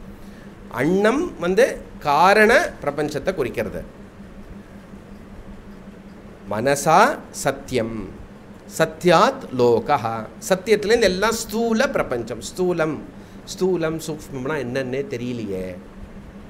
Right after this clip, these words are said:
எல்லாருக்கும் தனியா ஒத்தொத்தரையா வர சொல்லி கட்டையால அடி கிடைக்கும் இப்படி கேட்டேன்னா.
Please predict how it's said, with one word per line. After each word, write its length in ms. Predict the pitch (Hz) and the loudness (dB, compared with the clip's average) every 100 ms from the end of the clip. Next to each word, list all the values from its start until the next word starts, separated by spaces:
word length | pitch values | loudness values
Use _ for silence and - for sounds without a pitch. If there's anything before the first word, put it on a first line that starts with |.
| - - - - - - - - - - | -16 -16 -18 -18 -18 -18 -18 -16 -16 -10
எல்லாருக்கும் 640 | 95 117 120 123 123 208 214 | -6 -2 0 -2 -2 -4 -4
தனியா 520 | - 202 117 135 185 226 - - | -10 -6 -2 0 -2 -4 -10 -12
ஒத்தொத்தரையா 540 | 110 123 117 135 143 120 | -8 -6 -4 -2 -2 -2
வர 180 | 113 | -4
சொல்லி 400 | 123 123 160 240 - - - | -6 -6 -4 -6 -10 -18 -10
கட்டையால 560 | - 135 165 147 110 104 | -6 -2 2 2 2 0
அடி 340 | 175 117 113 | -2 -2 -4
கிடைக்கும் 380 | 117 110 85 95 98 | -8 -10 -10 -14 -12
இப்படி 240 | 98 - 110 | -10 -4 -4
கேட்டேன்னா. 320 | 101 85 | -4 -6